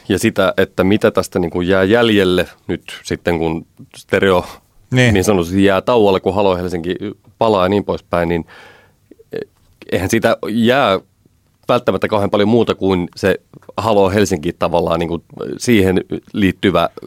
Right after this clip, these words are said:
Speaker 1: siihen saagaan liittyvä osio, koska tota, ainakin miten, miten tää Matti kertoo tässä hänen presentaatiossaan oli se, että, eh, ainakin hän asettelee asian näin, että ennen kuin yhtäkään biisiä oli kuultu, niin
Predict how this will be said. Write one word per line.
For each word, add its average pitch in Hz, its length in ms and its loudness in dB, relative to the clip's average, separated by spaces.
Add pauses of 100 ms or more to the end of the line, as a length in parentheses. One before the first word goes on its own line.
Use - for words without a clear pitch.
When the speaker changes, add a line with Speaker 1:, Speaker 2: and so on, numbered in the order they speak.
(180)
Speaker 1:
siihen 117 260 2
saagaan 101 520 2
liittyvä 87 500 -2 (540)
osio, 87 580 0 (500)
koska - 300 -2
tota, 95 420 0 (260)
ainakin 117 300 2
miten, 113 240 4
miten 107 220 2
tää 107 140 2
Matti 107 220 -2
kertoo 101 280 0
tässä 95 200 -4 (140)
hänen 98 340 0
presentaatiossaan 92 1000 0
oli 87 240 0
se, 90 240 0
että, - 280 -2 (320)
eh, - 140 -10 (240)
ainakin 113 360 2 (320)
hän 127 160 2
asettelee 165 340 2
asian 98 240 0
näin, 92 220 0
että 82 140 -6
ennen 110 160 2
kuin 110 120 0
yhtäkään 101 380 -2
biisiä 92 460 2
oli 92 300 0 (560)
kuultu, 120 720 4 (200)
niin 87 340 0